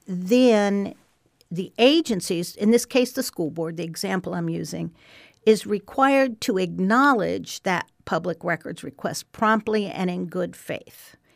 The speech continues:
"Yes, Barbara, we have your public records request. It's gonna take us a couple of days. Uh, contact us on Friday and we'll let you know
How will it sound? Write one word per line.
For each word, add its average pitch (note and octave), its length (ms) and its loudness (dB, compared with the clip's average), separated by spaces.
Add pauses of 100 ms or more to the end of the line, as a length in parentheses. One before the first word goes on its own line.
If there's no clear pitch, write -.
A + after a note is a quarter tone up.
"Yes, G#3+ 300 4
Barbara, G3+ 380 -2
we F3 160 -2
have G#3+ 280 2
your G#3 100 -2
public G3 380 -4
records F3 380 -4
request. E3+ 420 -6
It's - 140 -10
gonna F3+ 180 -2
take A#3+ 320 -2
us A#3+ 140 0
a - 40 -2
couple - 380 -4
of F#3 140 -4
days. E3 560 -2 (680)
Uh, G#3 160 2 (460)
contact C#4+ 480 4
us B3 160 2
on G#3+ 140 2
Friday G3+ 480 2
and F#3 140 2
we'll F3+ 100 -2
let F3+ 220 0
you F3+ 120 -2
know D#3+ 260 -4